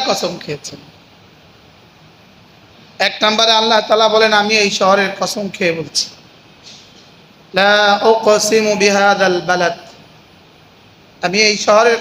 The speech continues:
কসম খেয়ে বলছি। এই শহরটা কেমন, এক বাক্যের একটু পরিচয় দিয়েছেন। "ওয়া আনতা হিল্লুম বিহাদাল বালাদ।" আর আপনি তো, আপনি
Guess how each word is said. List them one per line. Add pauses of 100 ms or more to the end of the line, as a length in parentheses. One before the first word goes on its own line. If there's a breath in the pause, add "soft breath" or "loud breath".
কসম
খেয়ে
বলছি। (1900)
এই
শহরটা
কেমন,
এক
বাক্যের
একটু
পরিচয়
দিয়েছেন। (1500)
"ওয়া
আনতা
হিল্লুম
বিহাদাল
বালাদ।" (2000)
আর
আপনি
তো, (800)
আপনি